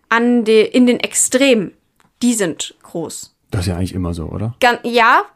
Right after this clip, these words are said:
Speaker 1: genau. Aber das ist entscheidend. Das
Speaker 2: Warum?
Speaker 1: ist entscheidend für die insgesamte Statistik. Es gibt mehr Ähnlichkeiten zwischen Männern und Frauen, als es Unterschiede gibt. Ja. Aber es gibt dann extrem große Unterschiede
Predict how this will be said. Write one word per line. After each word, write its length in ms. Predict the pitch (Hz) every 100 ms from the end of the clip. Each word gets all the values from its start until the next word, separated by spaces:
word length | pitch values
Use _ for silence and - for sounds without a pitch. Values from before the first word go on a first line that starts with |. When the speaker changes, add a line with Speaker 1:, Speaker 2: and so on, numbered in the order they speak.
| -
Speaker 1:
genau. 340 | 269 226 175 - _ _ -
Aber 140 | 233
das 160 | 247 262
ist 100 | 247
entscheidend. 640 | 214 - 214 196 - - _
Das 140 | - 87
Speaker 2:
Warum? 120 | 95
Speaker 1:
ist 40 |
entscheidend 420 | 233 233 247 262 262
für 100 | 233
die 120 | 233
insgesamte 500 | 226 - 226 214 -
Statistik. 640 | - 202 226 - - _ _ _ _ _ _ _ _ _ _ _ _ _ _ _ _
Es 140 | 254
gibt 240 | 349 381 - -
mehr 320 | 220 247 277 349 - _ _
Ähnlichkeiten 640 | 247 254 220 220 220 - 196
zwischen 300 | 208 196 190
Männern 300 | 185 190 185
und 120 | 190
Frauen, 360 | - 180 202 285 _ _
als 220 | - 196 208
es 100 | -
Unterschiede 420 | 202 180 175 -
gibt. 260 | - - _ _ -
Ja. 220 | - - _ _ _ _ _ _ _ _ _ _ _ _ -
Aber 240 | 214 220
es 140 | 220
gibt 200 | - 220
dann 120 | 208 -
extrem 480 | - - 220 196
große 280 | 196 277 285
Unterschiede 560 | 185 185 196 190 208